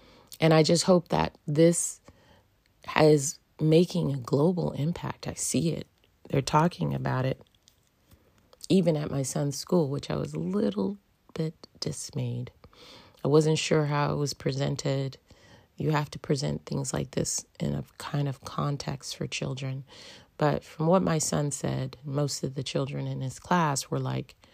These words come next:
shocked. They didn't show the actual footage.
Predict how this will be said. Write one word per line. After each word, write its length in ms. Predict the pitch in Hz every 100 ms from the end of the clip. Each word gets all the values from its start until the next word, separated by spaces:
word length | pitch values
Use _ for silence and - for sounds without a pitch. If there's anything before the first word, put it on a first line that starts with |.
| - _ -
shocked. 640 | - - 135 131 - - - - _ _ _
They 100 | 135
didn't 220 | 156 147
show 280 | - 151 143
the 140 | 139
actual 320 | 139 135 - 117
footage. 640 | - 160 131 131 -